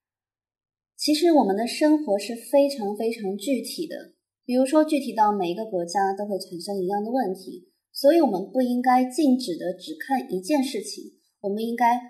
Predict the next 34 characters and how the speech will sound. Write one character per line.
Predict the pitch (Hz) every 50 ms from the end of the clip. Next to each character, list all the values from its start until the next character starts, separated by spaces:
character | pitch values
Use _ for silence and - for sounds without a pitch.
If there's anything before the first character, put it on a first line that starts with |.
| _ _ -
横 | 202 190 185 202
向 | 226 - 311 269 240 240 247
纵 | - 277 233
向 | 247 - 285 247 - 196 - - _ -
连 | 202 202 190 180 196 -
贯 | - 220 247 254
起 | 247 - - 185
来 | 170 170 170 170
啊， | - 185 190 180 175 180 -
像 | - - 254 220
我 | 190
们 | 175 180
画 | 185 - 311 285 247
画 | 240 254 240 220
时 | 220 226 - 185 175
一 | 175
样， | 196 196 185 185 - - _ _ _ -
整 | - 196 180 190 220 254
体 | 254 - - 185 160
的 | 170 170 170 170 - - _ _ -
大 | 339 320 285 220 -
格 | - 196 202 226
局 | 220 - 185 190
的 | 240 220 - - - _ _ _ -
去 | - - 285 254 190 - - - _ _
观 | - 254 247 254 262
察、 | 254 - - 175 165 170 - - _ -
去 | - 226 196 202 -
分 | 208 202 208 208
析 | 208 - 208
一 | 165 - - 170
件 | - 190 175 175
事 | 175 - 202 175
情。 | - - - -